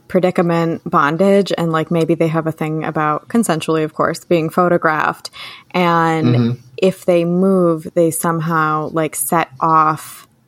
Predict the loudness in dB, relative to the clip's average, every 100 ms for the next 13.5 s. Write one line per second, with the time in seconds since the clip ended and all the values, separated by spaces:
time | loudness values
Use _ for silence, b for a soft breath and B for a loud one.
0 | -2 0 2 0 -2 -4 -10 -4 -2 0
1 | 0 -2 -8 _ _ _ -2 0 0 2
2 | 2 0 -6 _ _ -4 -2 0 0 0
3 | 0 0 2 2 0 B B B _ 0
4 | 2 4 2 2 2 2 2 2 0 0
5 | 0 0 -2 -2 -2 -2 -4 -4 -4 0
6 | 2 2 -2 -2 -2 -2 0 0 0 -2
7 | 0 -2 -2 -2 -4 -4 -2 -2 0 -4
8 | -2 -6 -6 -8 -2 0 0 -2 -2 -2
9 | -4 -6 -2 -2 0 -2 0 -2 -4 b
10 | b b b _ -10 -2 0 2 0 0
11 | 0 0 0 -4 -2 -4 -6 -8 -2 2
12 | 2 2 -2 -8 -18 _ _ -4 -2 0
13 | -2 -4 -6 -10 -14